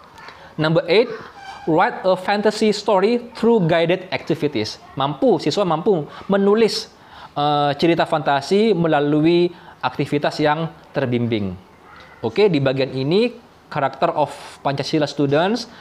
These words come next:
karakter dari siswa Pancasila, profil Pancasila, mutual assistance with the key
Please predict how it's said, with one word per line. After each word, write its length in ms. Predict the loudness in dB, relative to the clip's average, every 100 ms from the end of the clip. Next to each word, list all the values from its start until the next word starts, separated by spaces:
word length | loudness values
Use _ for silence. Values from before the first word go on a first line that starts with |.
| -20 -2
karakter 480 | 0 0 0 -2 0
dari 400 | 0 0 0 0
siswa 720 | -2 -2 2 4 4 2 0 -6 -18 -20 -20 -6
Pancasila, 560 | -4 -2 -2 0 0 0
profil 320 | -4 -4 -2
Pancasila, 640 | -2 -2 0 2 0 -4 -20 -20 -20 -10
mutual 560 | -4 -2 2 2 0 -6
assistance 560 | -4 -4 -2 -2 0 0
with 160 | -2
the 160 | 0 -4 0
key 160 | -2